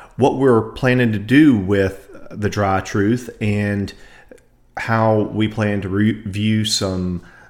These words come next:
uh, N A beers and, uh,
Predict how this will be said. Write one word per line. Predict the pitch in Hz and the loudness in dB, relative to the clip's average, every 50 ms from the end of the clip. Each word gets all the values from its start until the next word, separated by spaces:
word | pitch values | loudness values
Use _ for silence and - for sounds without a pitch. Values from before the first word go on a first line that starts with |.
| _ _ - | _ _ -12
uh, | 87 - - | -12 -8 -2
N | - 117 120 | 0 2 2
A | 117 113 107 | 4 2 2
beers | 98 98 120 120 120 123 123 120 117 120 120 117 113 - - | 2 2 2 4 6 6 6 6 4 2 2 0 -2 -6 -6
and, | 101 101 98 95 95 95 95 92 - - - _ _ _ _ _ _ _ _ _ | -6 -4 -4 -4 -4 -4 -6 -6 -8 -12 -20 _ _ _ _ _ _ _ _ _
uh, | - 92 85 82 - - - - | -12 -12 -10 -10 -12 -14 -16 -18